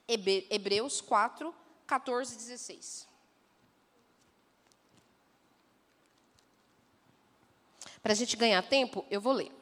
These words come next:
E ele fala assim: "Visto, portanto, que temos um grande sumo sacerdote que entrou no céu,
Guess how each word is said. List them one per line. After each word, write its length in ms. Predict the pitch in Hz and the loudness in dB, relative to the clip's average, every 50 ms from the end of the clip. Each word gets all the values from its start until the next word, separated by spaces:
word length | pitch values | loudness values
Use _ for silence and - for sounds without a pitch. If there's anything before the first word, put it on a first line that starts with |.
| - - - - _ _ _ _ _ _ _ - - - - - - - - _ - | -20 -20 -20 -20 _ _ _ _ _ _ _ -20 -18 -18 -16 -18 -18 -20 -18 _ 2
E 100 | 247 277 | 6 6
ele 140 | 285 302 277 | 8 8 6
fala 180 | 311 285 277 | 4 2 4
assim: 320 | 277 - - 214 180 - - - - - - - 202 | 4 2 0 0 -2 -6 -8 -16 -20 -20 -20 -16 -6
"Visto, 380 | 196 254 302 - - - 359 | 0 4 4 4 4 4 0
portanto, 520 | - - 320 269 - - 294 302 302 - - | 2 2 0 0 4 6 6 6 6 4 -2
que 100 | - 285 | -2 2
temos 340 | - 285 285 285 277 240 | 4 4 4 4 2 2
um 120 | 277 285 262 | 2 0 2
grande 400 | 220 254 269 302 349 359 277 285 | 6 6 6 6 6 4 4 2
sumo 280 | - - 285 269 269 | 2 2 2 2 2
sacerdote 720 | 262 - 254 240 - 247 220 208 208 214 220 220 220 - - | 2 2 2 4 4 2 4 6 6 6 6 6 4 0 0
que 100 | - 240 | 0 0
entrou 400 | 226 226 - - 240 240 269 285 | 0 0 -2 0 0 2 2 2
no 80 | 302 | 0
céu, 400 | 285 - - 240 214 202 196 202 | 0 2 2 4 4 2 2 0